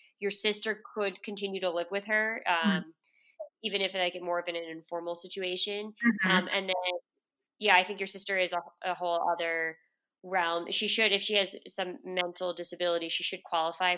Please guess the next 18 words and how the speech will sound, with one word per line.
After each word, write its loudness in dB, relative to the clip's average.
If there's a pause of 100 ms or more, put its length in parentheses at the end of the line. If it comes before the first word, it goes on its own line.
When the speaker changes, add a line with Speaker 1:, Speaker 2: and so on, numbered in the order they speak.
Speaker 1:
for -6
benefits, 0
but -2
she'd -4
have 0
to -10
go -6
through -8
that -6
qualification -8
process, 0
Speaker 2:
Right. 8
Speaker 1:
which 2
is -6
pretty, -4 (800)
pretty -2
difficult. 2
Um, 2